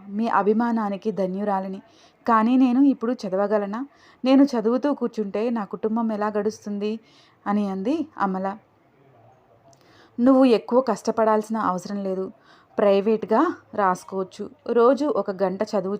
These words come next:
చాలు. నీకు కావాల్సినవి అన్నీ నేను సమకూరుస్తాను, అన్నీ నేను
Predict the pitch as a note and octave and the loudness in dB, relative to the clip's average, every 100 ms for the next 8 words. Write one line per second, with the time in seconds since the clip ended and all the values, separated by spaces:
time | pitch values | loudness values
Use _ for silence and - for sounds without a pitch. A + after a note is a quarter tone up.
0 | G3+ F#3+ F#3 - _ _ _ - A3+ A#3+ | -8 -10 -10 -18 _ _ _ 0 0 0
1 | A#3+ G#3 F#3+ G#3 G#3 G3+ G3+ G3+ G3 F#3+ | 0 2 2 2 -2 -4 -8 -6 -6 -4
2 | G#3 A3 G#3 A#3 A3+ G3 F#3+ G3 F#3+ - | -2 -2 -4 -6 -6 -6 -4 -6 -4 -6
3 | F#3+ F#3+ G3 - _ - - A3 A#3 C#4+ | -6 -8 -14 -20 _ -20 0 2 4 6
4 | C#4 A#3 A3+ | 6 4 -2